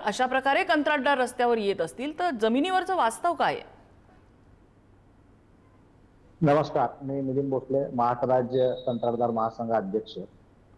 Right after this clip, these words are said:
Speaker 2: वास्तविक सरकार जी माहिती देत आहे ती अत्यंत चुकीची आहे.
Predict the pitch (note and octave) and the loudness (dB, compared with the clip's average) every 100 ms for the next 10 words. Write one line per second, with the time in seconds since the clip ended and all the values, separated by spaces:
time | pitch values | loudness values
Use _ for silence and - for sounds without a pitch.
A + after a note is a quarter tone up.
0 | - A#2+ A#2 - C3+ C3+ C3 A2+ C3+ C3 | -4 -2 -2 0 0 0 -4 -4 -4 -4
1 | B2 C3+ C3+ - - - - - B2 G#2+ | -2 0 0 -2 -12 -20 -20 -12 -4 -4
2 | G#2+ C#3+ C3+ C3+ C3+ A2 G#2+ A#2 A2+ - | -2 -2 -2 0 0 -2 -2 -2 -2 -4
3 | B2 C3 B2+ B2 C#3 C#3 B2 G#2 - | -8 -6 -8 -6 -6 -2 -2 -2 -8